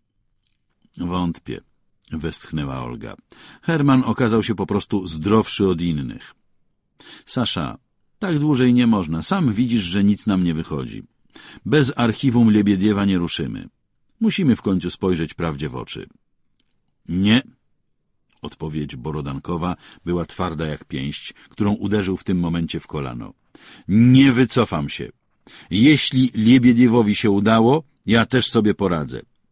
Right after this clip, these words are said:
Miskariant nie jest oczywiście zgrzybiałym starcem,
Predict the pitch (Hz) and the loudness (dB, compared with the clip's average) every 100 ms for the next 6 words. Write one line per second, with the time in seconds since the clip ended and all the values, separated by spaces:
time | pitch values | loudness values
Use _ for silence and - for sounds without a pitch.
0 | _ _ _ - 123 - 123 120 120 113 | _ _ _ 0 0 2 4 4 4 2
1 | 160 117 - 87 92 - 101 82 76 87 | 2 2 0 -4 -4 -4 -4 -4 -4 0
2 | 110 113 107 92 - 110 98 123 127 | 2 4 4 0 -2 -4 -2 0 0